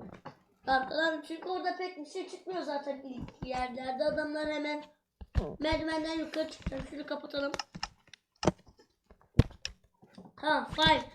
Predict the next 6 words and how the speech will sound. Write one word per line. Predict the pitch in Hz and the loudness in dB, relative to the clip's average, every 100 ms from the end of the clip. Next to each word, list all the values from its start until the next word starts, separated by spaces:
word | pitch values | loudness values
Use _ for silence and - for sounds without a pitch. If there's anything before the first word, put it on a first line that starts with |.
| - - _ - | -20 -20 _ -8
Çık, | - 381 | -2 0
çık, | 403 415 | 0 0
çık. | 415 415 - - - _ _ | 2 0 0 -6 -8 _ _
Çık. | - - 466 508 - - _ _ _ _ - - - _ - - | -4 4 4 4 -4 -18 _ _ _ _ -10 -10 -12 _ -20 -8
Ulan, | 330 370 392 339 - _ - | -2 0 0 -2 -12 _ 8
başla. | 370 370 359 311 - | 12 12 10 4 2